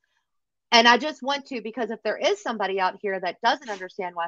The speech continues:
somebody would do this, I want to explain to them why they would do anything that this leader is telling them to do. I, I was never in Prove It. I was never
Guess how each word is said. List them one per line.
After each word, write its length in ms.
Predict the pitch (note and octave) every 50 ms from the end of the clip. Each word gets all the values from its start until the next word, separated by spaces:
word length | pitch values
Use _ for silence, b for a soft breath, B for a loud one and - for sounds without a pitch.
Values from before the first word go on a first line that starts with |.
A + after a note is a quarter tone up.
| E3+
somebody 300 | _ F#3+ F3+ F3 E3+ E3+
would 120 | E3+ F3 E3
do 140 | - F3 E3
this, 160 | F3+ F3+ F#3
I 120 | - G3+ G#3
want 200 | G#3 B3+ C#4 -
to 100 | B3+ A#3+
explain 460 | G3+ - - _ _ G#3+ A3 A3+ G#3+ -
to 80 | G3 -
them 200 | F3+ F3 E3+ F3
why 240 | E3 F3+ F#3 F#3+ F#3 -
they 120 | F#3 F3+
would 120 | F3+ F3+ - _
do 180 | F3+ E3+ D#3+ -
anything 580 | - A3 C#4 D#4+ D#4+ C4+ - G#3+ F#3+ F3 D#3+ D#3+ _ _ _ _ _ _ _ _
that 140 | G3+ F#3+ G3
this 180 | G#3+ G3 G3
leader 240 | - G3+ G3 F#3+ F#3
is 120 | F3+ E3+ -
telling 280 | - F3+ E3 E3 D#3
them 160 | D#3 D3+ D#3 D#3+ _
to 60 | E3
do. 260 | B2+ C3 G#2+ - - _ _ _ _ _ _ _ _ _ _ _ _ _ _
I, 340 | A3+ A3+ C4 D#4 F4 B4 - - _ _ _ _ _ _ _ _ _ _ _ _ _ _ _ _ _ _ _ _ _
I 260 | - A#3 B3 C4 D#4+
was 180 | F4+ F4 D4 A#3+
never 380 | B3 B3 A#3+ A3 A#3+ A3 G#3+ G3+
in 240 | - G3 G3+ G3+
Prove 240 | - F#3 F3+ F3 E3
It. 160 | F3 F3 F#3+ F#3 _ _ _
I 180 | - G3 G#3 G#3+
was 220 | G#3+ G#3+ G3+ F3
never 460 | F#3+ G#3 G#3 G3 G#3 G3+ G3 G3 F#3+